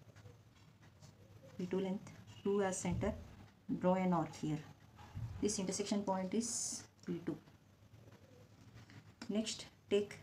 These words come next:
P one length. Take P one length.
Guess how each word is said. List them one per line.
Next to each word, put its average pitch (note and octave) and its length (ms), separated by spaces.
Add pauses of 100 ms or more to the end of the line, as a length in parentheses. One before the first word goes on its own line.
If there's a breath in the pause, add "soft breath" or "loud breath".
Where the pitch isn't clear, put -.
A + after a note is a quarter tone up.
(160)
P F#3+ 120
one G3+ 220
length. G3+ 300 (4000)
Take - 180
P F#3 100
one F#3+ 160
length. F#3+ 280